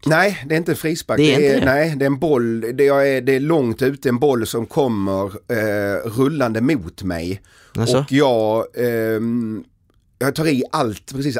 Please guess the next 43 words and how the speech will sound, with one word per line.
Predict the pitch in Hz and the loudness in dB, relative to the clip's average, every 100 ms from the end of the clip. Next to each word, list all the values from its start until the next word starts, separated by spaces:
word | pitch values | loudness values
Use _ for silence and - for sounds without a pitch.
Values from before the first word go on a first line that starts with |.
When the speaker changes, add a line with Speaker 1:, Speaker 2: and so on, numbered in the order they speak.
| - | -2
Speaker 1:
allt, | 127 107 101 - | 0 0 -6 -2
allt | 135 104 | 0 2
Speaker 2:
Ja, | 123 123 | 2 4
Speaker 1:
jag | 131 | 2
Speaker 2:
ja, | 107 | 2
Speaker 1:
har. | 110 - | 0 0
Speaker 2:
ja, | 107 107 95 | -2 0 0
ja, | 123 | 0
ja. | 117 | 0
Speaker 1:
Eh, | 117 | 2
och, | 147 117 104 - | 2 2 0 -4
Speaker 2:
Mm. | 131 120 113 107 | -2 0 0 0
Speaker 1:
eh, | |
lutar | 117 123 147 147 127 | 0 0 0 0 2
mig | 127 | 2
framåt, | 127 143 113 107 - | 2 0 0 -4 -6
precis | - 110 | -6 -6
som | 123 | -4
man | 120 | -4
ska | - 127 | -2 0
göra | 123 110 | 2 0
för | 117 | -2
att | 107 | -2
hålla | 110 104 | 0 0
bollen | 110 110 101 | 0 0 0
Speaker 2:
Klart. | 104 107 | 0 0
Speaker 1:
nere. | 117 104 92 98 - - - - _ _ | 0 -2 -2 -4 -6 -18 -20 -20 _ _
Och | 143 - - - | 0 0 -6 -4
trycker | 160 - - | -2 -2 -4
till | 123 143 123 101 | -2 0 0 0
en | 107 | -2
riktig | 117 143 - - - 107 107 107 107 | -4 -8 -8 -14 -4 -2 0 0 0
vänsterkanon. | 104 113 127 - - 101 101 101 90 98 - _ _ _ - | 0 0 -2 -4 -4 -2 0 2 0 -2 -8 _ _ _ -4
Speaker 2:
Ja. | |
Speaker 1:
Eh, | 110 107 104 107 101 101 | 0 2 2 2 2 0
och, | - 120 110 _ - 113 | 0 -2 -2 _ -6 -2
ehm, | 107 107 107 107 98 - _ _ _ _ _ _ _ _ - | 0 0 -2 -2 -4 -6 _ _ _ _ _ _ _ _ -6
eh, | 123 110 104 101 101 - | -4 -2 -2 -4 -6 -8
och | - | -4
sen | 120 | -4
smäller | - 101 78 | -2 -2 -4
det | 78 | -8
bara. | 76 69 | -10 -10